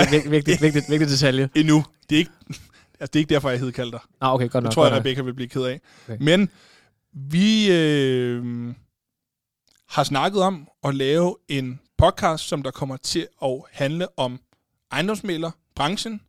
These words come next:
Speaker 2: ejendomsmæglerverdenen. Den kommer til at bero på vores egne erfaringer, på godt og ondt. Det kommer til at være en A B C, hvor vi gennemgår noget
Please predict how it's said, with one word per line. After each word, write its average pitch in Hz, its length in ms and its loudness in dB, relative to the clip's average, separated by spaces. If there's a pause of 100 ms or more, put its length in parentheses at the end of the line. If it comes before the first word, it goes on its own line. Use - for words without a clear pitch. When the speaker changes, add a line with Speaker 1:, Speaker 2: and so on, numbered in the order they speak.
(260)
Speaker 2:
ejendomsmæglerverdenen. 147 1600 -6 (640)
Den 139 120 -4
kommer 131 200 -4
til 160 280 -2
at 123 540 -4 (300)
bero 143 360 2
på 147 140 0
vores 127 480 -6 (760)
egne 147 260 -2
erfaringer, 160 480 -2 (240)
på - 100 -4
godt 151 200 2
og 139 80 -2
ondt. 175 340 -4 (540)
Det 147 80 -12
kommer 131 200 -6
til - 160 -6
at 139 120 -4
være 127 260 -4
en 120 180 -12 (340)
A 131 100 -6
B 127 80 -12
C, 196 360 -6 (520)
hvor 139 140 -4
vi 135 100 -10
gennemgår 143 680 -4 (1200)
noget 143 300 0